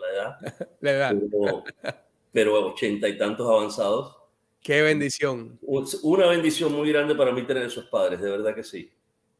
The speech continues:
Speaker 1: Siempre lo he dicho y, y cualquiera que los conoce sabe por qué lo digo.
Speaker 2: Robert, eh, al llegar acá a Estados Unidos, eh, fue como recomenzar nuevamente. ¿Recuerdas dónde fue que se instalaron por primera vez?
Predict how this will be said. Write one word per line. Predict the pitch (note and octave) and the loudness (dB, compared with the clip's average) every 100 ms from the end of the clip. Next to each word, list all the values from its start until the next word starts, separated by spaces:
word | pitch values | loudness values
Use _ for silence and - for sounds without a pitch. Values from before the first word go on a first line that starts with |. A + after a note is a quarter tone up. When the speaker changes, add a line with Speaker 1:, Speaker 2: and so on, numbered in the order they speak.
| _ | _
Speaker 1:
Siempre | - B2+ B2+ B2 | -8 -6 -6 -2
lo | B2+ | 0
he | C#3+ | 0
dicho | C#3+ C3 | -2 -2
y, | A#2 A2+ | -2 -4
y | |
cualquiera | G#2 G2+ - B2+ | -4 -4 -2 0
que | B2+ | 0
los | A#2+ | -2
conoce | - A2+ A#2+ - A#2 - _ _ _ | -2 -4 -4 -6 -8 -10 _ _ _
sabe | - - G#2+ G#2+ | -6 0 2 0
por | G2+ | -4
qué | - | -8
lo | F#2 E2+ | -6 -6
digo. | D2+ - _ _ _ _ _ _ _ _ - _ | -8 -14 _ _ _ _ _ _ _ _ -20 _
Speaker 2:
Robert, | D#3+ G#3+ G3+ C#3+ - | 6 8 8 6 2
eh, | D3 D#3 | 2 4
al | D3 D3+ | 2 4
llegar | D#3+ F#3 | 6 8
acá | A3 G#3 | 8 6
a | |
Estados | G3 G#3 G3+ F3+ | 4 4 4 2
Unidos, | D#3 B2+ A#2 - - _ - | -2 -2 -4 -10 -18 _ -6
eh, | C3+ C3+ B2+ - | -2 -2 -4 -2
fue | D#3+ | 0
como | F3+ F3+ E3 | 0 0 2
recomenzar | D3+ C#3+ C#3+ C3 B2 E3 C3+ - - _ _ | 0 0 -2 -4 2 4 4 0 -14 _ _
nuevamente. | C3 D#3 D3+ D#3+ D3+ C#3+ | 2 4 6 4 0 -2
¿Recuerdas | C3 C3 F3 G#3 G3 | -4 0 2 4 4
dónde | E3+ F3+ F3 | 4 0 0
fue | - E3+ | -2 -2
que | E3 | -2
se | D3+ | -2
instalaron | C#3+ - C3 C#3+ D#3+ C#3 | -4 -2 0 2 0 -2
por | C#3 | -6
primera | C3 C3+ C#3 | -2 0 2
vez? | C3+ D3 D3+ | 2 2 0